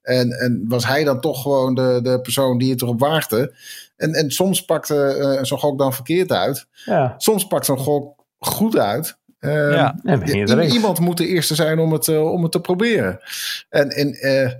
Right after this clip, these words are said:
Speaker 1: nou ja, eh, als je het vanuit, eh, dat oogpunt, eh, bekijkt, nou ja, eh, gewoon, eh, tof dat je het, eh, dat je het in ieder geval geprobeerd hebt. Want
Speaker 3: Ja, ja.
Speaker 1: dat is het natuurlijk wel. Mocht hij opeens, eh, eh, goed rijden of, of enigszins goed kunnen meekomen,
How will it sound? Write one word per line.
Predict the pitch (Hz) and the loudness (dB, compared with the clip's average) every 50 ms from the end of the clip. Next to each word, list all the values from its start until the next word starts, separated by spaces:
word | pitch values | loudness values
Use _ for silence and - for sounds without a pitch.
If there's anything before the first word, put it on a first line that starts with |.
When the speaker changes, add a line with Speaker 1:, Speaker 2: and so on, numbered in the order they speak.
| - _ _ | -16 _ _
Speaker 1:
nou | 143 143 | -2 0
ja, | 131 113 90 87 - _ _ _ | 0 0 0 -4 -8 _ _ _
eh, | - 143 151 131 - - - | 0 0 0 0 -2 -4 -6
als | - - 139 123 | -4 -2 -2 0
je | - | 0
het | 139 117 | -2 -2
vanuit, | - 135 131 127 123 127 123 - | 0 0 0 2 2 0 0 -2
eh, | 131 120 | -2 0
dat | 120 160 170 180 | 0 0 0 2
oogpunt, | 151 127 - - 120 113 101 - | 0 0 -2 -2 -2 -2 -2 0
eh, | 107 104 104 101 | 0 0 0 0
bekijkt, | 92 113 104 - 90 76 92 113 120 - - | -2 -2 0 0 0 0 0 -2 -4 -6 -6
nou | - - 170 | -2 0 0
ja, | 143 113 - 123 - - _ | 2 0 -2 -4 -8 -14 _
eh, | - - - - - - 151 143 - - - | -8 -6 -6 -6 -10 -16 -18 -18 -18 -18 -18
gewoon, | 123 - - - 139 131 123 123 120 117 | -16 -10 -6 -2 0 0 2 2 2 0
eh, | 113 110 110 107 107 107 - | 2 0 0 -2 -2 -4 -6
tof | _ 190 165 135 - | _ -2 -2 0 0
dat | - 131 120 | -2 -2 0
je | 123 | 0
het, | 123 110 - | -2 -2 0
eh, | 120 113 110 113 110 - - | 0 0 2 2 0 0 0
dat | 127 127 123 | -2 -2 -2
je | 131 | -2
het | 120 123 | -2 0
in | 147 | 0
ieder | 147 | 0
geval | 131 117 110 104 | 0 0 0 -2
geprobeerd | - - - 127 131 175 190 180 131 | -4 -2 -4 -2 0 2 2 2 2
hebt. | 101 73 - - - _ _ _ _ _ _ _ - | 0 -2 -4 -6 -16 _ _ _ _ _ _ _ -2
Want | - 143 151 135 131 | 2 4 4 4 2
Speaker 3:
Ja, | - - - - | -2 -10 -10 -8
ja. | 131 135 131 127 135 | -6 -6 -6 -4 0
Speaker 1:
dat | 135 175 180 | 2 2 4
is | 190 165 | 4 2
het | 147 156 | 0 0
natuurlijk | 151 - 170 165 151 135 | 0 0 2 0 2 2
wel. | 165 170 147 147 156 160 - - - - - - _ _ | 2 2 2 2 0 -2 -8 -16 -16 -16 -16 -16 _ _
Mocht | _ 131 147 180 247 269 - 131 - | _ 2 4 4 4 4 0 -2 0
hij | - 117 104 110 104 | 0 2 2 2 2
opeens, | 107 107 117 113 113 113 104 - - | 2 2 2 2 2 0 0 0 0
eh, | 110 110 107 98 - 113 | 0 2 2 2 2 0
eh, | 117 110 | 0 0
goed | - - 139 131 | 0 -2 0 0
rijden | 123 117 113 110 107 120 135 151 143 | 0 2 2 2 2 2 2 2 2
of, | 135 120 123 | 0 0 -2
of | - - - 139 113 - | -4 -2 -2 -2 -2 0
enigszins | - 160 160 143 139 123 - 196 214 196 | -2 0 0 2 2 2 2 2 2 0
goed | - - 165 151 123 | 0 0 0 0 0
kunnen | - 131 117 110 110 | 0 -2 0 0 2
meekomen, | 117 117 113 110 101 110 98 98 110 135 139 135 | 2 0 0 -2 -2 0 0 0 0 0 -2 -4